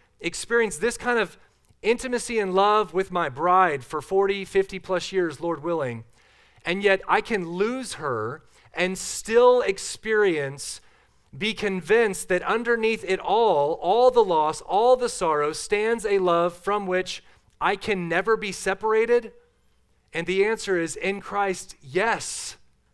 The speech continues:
So I actually think it's a good thing if you're going,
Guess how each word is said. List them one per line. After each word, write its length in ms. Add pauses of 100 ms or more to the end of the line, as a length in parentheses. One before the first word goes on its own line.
(2000)
So 220
I 160
actually 320
think 220
it's 120
a 80
good 420
thing 220
if 140
you're 100
going, 360